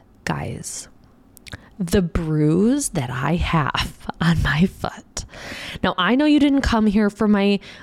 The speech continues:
my woes, my ankle injuries, but this is what you're gonna get, okay? I'm sorry. I have to talk to somebody about it. I've been sitting alone in my pl-, in my fucking place for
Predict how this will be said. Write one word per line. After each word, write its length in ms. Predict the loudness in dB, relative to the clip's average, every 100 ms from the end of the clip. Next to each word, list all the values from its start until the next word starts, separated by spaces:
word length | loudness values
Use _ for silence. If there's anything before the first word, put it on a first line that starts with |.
| 0
my 180 | 2
woes, 880 | 4 4 6 6 6 6 4 2 -4 -8 -16 -6
my 240 | 0 2 0
ankle 580 | 0 0 2 2 2 2
injuries, 960 | 4 4 4 4 4 4 4 2 0 -6 -12 -12 -8 0
but 160 | 0 -2 _
this 260 | 0 0 2
is 120 | 0
what 160 | 2 2
you're 160 | 2
gonna 300 | 2 0 0
get, 280 | -2 -6 -12 -6
okay? 680 | -4 0 0 2 2 2 0
I'm 220 | 2 2
sorry. 480 | 2 -2 -4 -4 -6 -2
I 120 | 0
have 280 | 0 0 0
to 80 | 0
talk 260 | 2 0 0
to 100 | -2
somebody 320 | 0 2 2
about 280 | 2 2 2
it. 200 | 0 -2 -12 -4
I've 80 | 2
been 120 | 2
sitting 360 | 2 0 2 4
alone 300 | 4 4 2
in 100 | 2
my 160 | 0
pl-, 220 | -2 -4 0
in 160 | 2
my 220 | 4 2 2
fucking 520 | 0 0 2 2 2 -2 -20 _ _ _ -20 -20 -14 -4
place 520 | 0 2 2 0 -4 -10 -16 -12
for 560 | -6 2 4 4 4